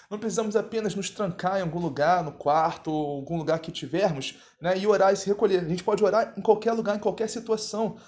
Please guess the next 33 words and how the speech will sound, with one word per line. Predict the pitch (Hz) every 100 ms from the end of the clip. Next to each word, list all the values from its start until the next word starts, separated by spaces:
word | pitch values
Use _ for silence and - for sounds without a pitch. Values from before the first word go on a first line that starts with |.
| - -
através | 175 196 220
das | 180
jaculatórias. | 226 226 220 220 185 185 139 - - _ _ - - - _
Mas | 147 151
o |
importante, | 202 208 202 208 208 165
meus | 147
irmãos, | 151
é | 170
termos | 202 185 175
vida | - 139 185 220
de | 185
oração, | 185 175 - 135 127 135
oração | 147 165 165 175
constante, | 185 - - 151 151
orações | 165 160 190 180
sem | 208
cessar. | - 180 - 139 135 - - - -
Então | - 185
vamos | 190 180 -
voltar | 151 165 165 175 170 -
para | 170
o |
Evangelho. | 165 160 143 170 170 123 - - - - - - - - - - - - -
Numa | 165 190
cidade | 233 190 233 233 226
havia | 175 202 214
um |
juiz | 190 185 151 131 - - - - - - - -
que | 180
não | 214 285
temia | 285 220 247 226
Deus | 139 135 131 - - -